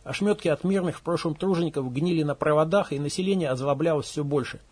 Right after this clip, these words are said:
На кого? С М И услужливо подсовывали образ агрессоров. То в шапке-ушанке со звездой, то в маоистском френче, и чем глупее были обоснования, тем охотнее население верило в это.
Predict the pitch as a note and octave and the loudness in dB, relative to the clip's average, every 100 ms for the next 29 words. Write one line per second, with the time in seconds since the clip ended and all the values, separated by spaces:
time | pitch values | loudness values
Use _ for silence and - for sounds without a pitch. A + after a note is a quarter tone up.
0 | - - - C#3 F3 F3 C#3 - - - | -20 -20 -8 -4 0 0 0 -4 -16 -20
1 | - - - _ - _ _ - F3 B3+ | -20 -20 -20 _ -20 _ _ -8 -4 -2
2 | B3 B3 A3+ - - - _ - - D#3 | 0 0 0 -4 -12 -20 _ -20 -10 -2
3 | G#3+ F3+ E3+ D3+ D#3+ G3+ F3+ D#3+ D3 - | 0 2 0 2 0 2 4 4 2 0
4 | E3+ D3+ - C3+ E3+ F#3+ - A2+ - - | 2 2 2 0 2 2 2 -2 -6 -16
5 | - - - B3 - A3 F3 D#3+ C#3+ A3 | -20 -20 6 8 8 6 6 2 4 4
6 | G#3+ F3 - E3 E3+ E3 F#3+ D#3+ F3+ D#3 | 4 2 0 0 2 4 4 4 4 2
7 | E3 E3+ F3+ - C#3+ - G#3+ G3+ - C#3 | 4 4 2 0 -2 2 2 4 2 0
8 | C3 F3 D#3 - F3+ D#3+ G#3 A3 F#3 F3+ | -2 -2 -2 0 2 6 6 8 6 6
9 | F3 D#3+ E3 G3 G3 F#3+ D3 C#3+ D#3+ D#3 | 6 6 4 4 4 4 2 0 2 2
10 | - F3 D#3 C#3+ C3 E3 E3 D3 A#2+ D3 | 2 0 -2 -2 -4 -2 -2 -2 -4 -2
11 | C#3+ A#2+ A2+ G2+ | -2 -2 -6 -8